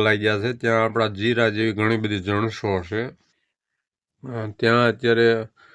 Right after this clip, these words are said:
બધા તપાસ કરી રહ્યા છે, આપણા જીરુના તાગ મેળવી રહ્યા છે, નિકાસ કરો, આયાત કરો. પણ આપણને એટલો બધો ખ્યાલ નહીં આવે આગળ બજાર ઉપર કેમ રહેશે,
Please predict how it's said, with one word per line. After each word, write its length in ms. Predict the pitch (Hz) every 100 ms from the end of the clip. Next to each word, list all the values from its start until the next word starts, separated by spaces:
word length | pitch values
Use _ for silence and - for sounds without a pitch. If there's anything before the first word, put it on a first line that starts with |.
| _ _ _ 120
બધા 200 | 117 113
તપાસ 460 | - 127 139 120
કરી 240 | - 110 110
રહ્યા 160 | 107
છે, 120 | 101
આપણા 260 | 110 107 104
જીરુના 480 | 98 104 113 110 104
તાગ 320 | - 107 107 98
મેળવી 360 | 101 101 98
રહ્યા 180 | 95 95
છે, 140 | 92 98
નિકાસ 360 | 101 98 101
કરો, 200 | - 104 101
આયાત 280 | 98 98 _
કરો. 280 | 104 101 95 - _ _ _ _ _ _ _ _ _ _ _ _ -
પણ 120 | 127
આપણને 380 | 127 131 139 139 131
એટલો 220 | 123 147
બધો 280 | 135 139 135
ખ્યાલ 280 | - 135 135
નહીં 300 | 131 139 123
આવે 180 | 120
આગળ 300 | 131 113 113
બજાર 340 | 113 113 117 117
ઉપર 240 | 113 120
કેમ 280 | 107 123 117 113
રહેશે, 440 | 107 113 110 127